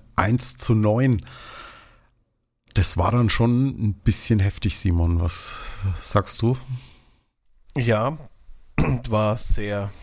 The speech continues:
Speaker 2: sehr heftig. Es sieht man auch, dass, äh,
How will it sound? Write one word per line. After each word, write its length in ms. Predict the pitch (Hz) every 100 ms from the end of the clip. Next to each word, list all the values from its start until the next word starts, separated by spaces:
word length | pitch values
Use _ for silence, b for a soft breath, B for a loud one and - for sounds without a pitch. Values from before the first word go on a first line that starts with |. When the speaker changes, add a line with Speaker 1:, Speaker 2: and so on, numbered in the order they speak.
| B B B B B B B _ - - -
Speaker 2:
sehr 380 | - 110 101
heftig. 460 | 98 101 - 104 -
Es 200 | 101 -
sieht 180 | 139 151
man 140 | 147
auch, 160 | 110 139
dass, 320 | 131 123 -
äh, 220 | 101 117